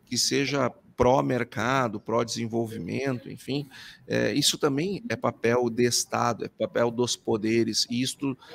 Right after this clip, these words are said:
é, o, os poderes públicos, né, eles podem ajudar ou atrapalhar.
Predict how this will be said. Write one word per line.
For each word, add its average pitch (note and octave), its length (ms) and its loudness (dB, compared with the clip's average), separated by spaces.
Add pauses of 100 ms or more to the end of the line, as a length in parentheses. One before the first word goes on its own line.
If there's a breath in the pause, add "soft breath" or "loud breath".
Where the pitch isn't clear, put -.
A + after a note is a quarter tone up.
(340 loud breath)
é, A2+ 240 2
o, A2 240 0
os A#2+ 140 2
poderes B2+ 540 4
públicos, B2+ 640 0
né, A#2+ 80 -2
eles B2 120 -2
podem A2+ 260 0
ajudar A#2+ 260 0
ou C3 100 4
atrapalhar. C3 440 -2